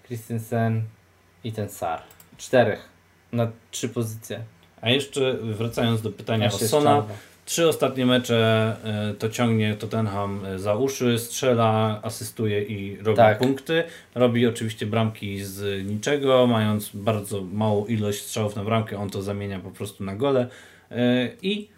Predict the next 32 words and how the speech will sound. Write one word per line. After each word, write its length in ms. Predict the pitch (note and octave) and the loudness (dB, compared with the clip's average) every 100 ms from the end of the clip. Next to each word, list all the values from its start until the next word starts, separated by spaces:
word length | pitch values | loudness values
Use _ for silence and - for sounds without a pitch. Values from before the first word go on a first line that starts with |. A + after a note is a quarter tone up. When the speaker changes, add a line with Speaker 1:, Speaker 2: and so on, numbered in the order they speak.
| _ _ _ | _ _ _
Speaker 2:
jedyny 320 | C3+ C#3+ D#3+ | -4 0 0
minus 340 | D3 D3 C3+ - | 2 2 0 -2
Sona 220 | C#3 B2+ | 0 2
jest 140 | B2 | 2
taki, 280 | C#3+ C#3+ D3 | 0 -2 -4
że 280 | B2+ A#2+ A#2+ | 0 2 4
jak 320 | A#2 A2+ - | 4 2 2
jest 440 | A2+ A2+ A2 - | 2 4 2 -6
Kane 200 | - B2 | -4 2
na 180 | A#2+ A2+ | 4 4
boisku, 360 | G#2+ A#2 B2 A2+ | 4 2 2 -6
to 120 | A2 | -10
Son 260 | - G#2+ G2 | -6 -6 -4
nie 80 | |
ma 120 | F#2+ F#2+ | -6 -6
karnych. 500 | A2 A2+ C3+ C3+ - - - _ - | -4 -2 -2 -4 -8 -20 -20 _ -8
Jakby 380 | G#2+ A2+ A2 A2 | 0 2 4 2
Son 260 | G#2+ B2 A2+ | 2 4 4
miał 160 | G#2 | 4
karne, 340 | G#2 B2+ B2+ A#2+ | 2 2 2 -2
to 120 | - | -4
taki 560 | A#2 A2 G#2+ G2 G2 | -8 -8 -8 -6 -8
Son 280 | F#2+ - A2 | -6 -2 0
plus 240 | G#2+ G#2+ - | -2 -6 0
Toney 320 | A#2 A2+ G#2+ | 2 2 2
to 120 | G#2+ | -2
by 80 | F#2+ | -6
był 360 | F#2 G2 F#2+ F#2 | -4 -4 -4 -6
taki 240 | - - | -10 -8
no-brainer 640 | G2 A2 G2+ A#2 A2+ A2 G#2 | 0 2 4 6 6 4 2
tak 160 | A2 A2 | -2 -2
zwany, 340 | C#3+ E3+ A3 | 0 2 2